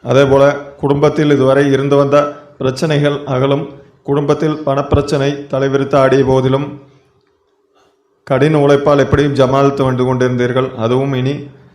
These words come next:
அருமையான முறையில் பிரச்சனைகள் சால்வ் ஆகி குடும்ப ஒற்றுமையாக இருக்கக்கூடிய நேரங்காலம் வந்துவிட்டது. So, என்ன அப்படின்னு சொன்னா, மொத்தத்துல இந்த குரு பெயர்ச்சி சிறப்பான பலன்களை தரக்கூடியதாக இருக்கிறது. எனினும், எட்டாம் இடத்தில் இருக்கக்கூடிய ராகு பகவானும்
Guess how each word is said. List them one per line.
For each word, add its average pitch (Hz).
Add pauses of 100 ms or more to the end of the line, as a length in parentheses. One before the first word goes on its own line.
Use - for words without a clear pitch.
(140)
அருமையான 135
முறையில் 127 (280)
பிரச்சனைகள் 135
சால்வ் 123
ஆகி 123
குடும்ப 131 (240)
ஒற்றுமையாக 135
இருக்கக்கூடிய 127
நேரங்காலம் 123
வந்துவிட்டது. 120 (1600)
So, 120
என்ன 131
அப்படின்னு 135
சொன்னா, 131 (380)
மொத்தத்துல 131
இந்த 120
குரு 120
பெயர்ச்சி 123
சிறப்பான 123
பலன்களை 120 (360)
தரக்கூடியதாக 120
இருக்கிறது. 117
எனினும், 131
எட்டாம் 131
இடத்தில் 131
இருக்கக்கூடிய 120
ராகு 123
பகவானும் 127